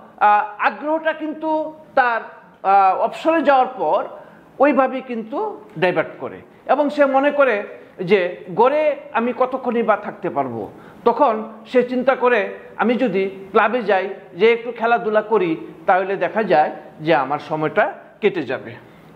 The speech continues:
এই হলো যদি প্রশ্ন আসে যে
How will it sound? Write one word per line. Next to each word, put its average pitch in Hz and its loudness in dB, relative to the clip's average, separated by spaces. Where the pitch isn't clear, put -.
এই 311 4
হলো 247 0
যদি 170 0
প্রশ্ন 285 2
আসে 202 0
যে 170 2